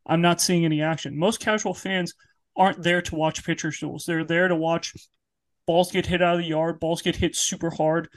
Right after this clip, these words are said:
They love watching Giancarlo Stanton. They love watching Aaron Judge.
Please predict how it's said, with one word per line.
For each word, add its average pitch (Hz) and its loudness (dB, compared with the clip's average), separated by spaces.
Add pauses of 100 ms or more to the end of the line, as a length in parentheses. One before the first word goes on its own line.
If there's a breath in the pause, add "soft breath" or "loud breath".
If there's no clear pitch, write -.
(240 soft breath)
They 165 0
love 160 2
watching 170 2
Giancarlo 160 -2
Stanton. 156 -2
They 156 0
love 160 0
watching 160 0
Aaron 156 0
Judge. 156 -4